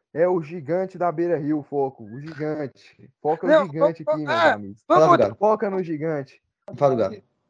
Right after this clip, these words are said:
Speaker 2: O Hulk fez
Speaker 1: Galo é
Speaker 2: gol
Speaker 1: o
Speaker 2: de pênalti,
Speaker 1: caralho, pô.
Speaker 2: meu querido.
Speaker 1: Galo é
Speaker 2: Finalmente,
Speaker 1: minha pomba.
Speaker 2: finalmente o Hulk fez
Speaker 1: Galo, galo
Speaker 2: pênalti,
Speaker 1: bom é
Speaker 2: tudo.
Speaker 1: galo na panela. Isso que é galo bom. Mas
Speaker 3: Não,
Speaker 1: vamos
Speaker 3: deixa
Speaker 1: lá.
Speaker 3: o cara falar. Tadinho, tadinho. Deixa ele, é o
Speaker 1: Vamos
Speaker 3: único
Speaker 1: lá,
Speaker 3: momento que ele
Speaker 1: vamos
Speaker 3: tem de
Speaker 1: lá.
Speaker 3: alegria.
Speaker 2: É o momento que ele fica feliz.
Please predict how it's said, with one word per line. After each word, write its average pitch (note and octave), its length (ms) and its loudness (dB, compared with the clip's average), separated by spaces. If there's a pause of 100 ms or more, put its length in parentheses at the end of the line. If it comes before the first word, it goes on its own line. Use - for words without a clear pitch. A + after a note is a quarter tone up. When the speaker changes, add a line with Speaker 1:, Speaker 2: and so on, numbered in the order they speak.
(320)
Speaker 2:
O C#4+ 140 -2
Hulk C4+ 420 4
fez A#3+ 220 12
Speaker 1:
Galo G3 100 8
é B3 60 10
Speaker 2:
gol - 20 12
Speaker 1:
o A#3 60 6
Speaker 2:
de A#3 100 -6
pênalti, F3 220 4
Speaker 1:
caralho, D#3+ 480 6
pô. A2+ 160 -6
Speaker 2:
meu C#3 100 -8
querido. G3 440 -6
Speaker 1:
Galo D#3+ 200 2 (220)
é E3+ 100 2
Speaker 2:
Finalmente, F3+ 60 -6
Speaker 1:
minha F3+ 280 -2
pomba. E3 760 0 (120)
Speaker 2:
finalmente A3+ 520 -6
o - 40 2
Hulk E3+ 220 6
fez E3 160 2
Speaker 1:
Galo, C3 200 -12
galo F3+ 280 6
Speaker 2:
pênalti, G#3+ 160 2
Speaker 1:
bom E3 180 -2
é D#3+ 80 -2
Speaker 2:
tudo. D3+ 140 -4
Speaker 1:
galo D#3+ 320 2
na D#3+ 160 -2
panela. D3+ 840 -2 (420)
Isso D#3+ 320 -10
que D#3 140 -10
é C#3+ 60 -6
galo C3 340 -4
bom. C#3+ 320 -8 (320)
Mas C3+ 120 -6
Speaker 3:
Não, C#3+ 80 0
Speaker 1:
vamos B2+ 100 2
Speaker 3:
deixa D#3 160 4
Speaker 1:
lá. C#3+ 60 2
Speaker 3:
o - 20 4
cara C#3+ 140 4
falar. G#2+ 420 -2
Tadinho, F#2+ 400 -2
tadinho. F2 380 -6
Deixa A#2 280 -2
ele, A#2+ 160 -2
é B2+ 60 2
o - 40 0
Speaker 1:
Vamos F#3 140 6
Speaker 3:
único G3+ 120 2
Speaker 1:
lá, F#3 80 8
Speaker 3:
momento E3 180 4
que A#3+ 60 4
ele C4 80 6
Speaker 1:
vamos A#3+ 120 6
Speaker 3:
tem G3 80 6
de C#3+ 40 4
Speaker 1:
lá. C3+ 60 6
Speaker 3:
alegria. A#2 540 0 (120)
Speaker 2:
É A#3 60 -6
o G#3+ 100 -10
momento A#3 220 4
que A#3 60 0
ele A3 100 8
fica G#3+ 200 0
feliz. E3 300 -2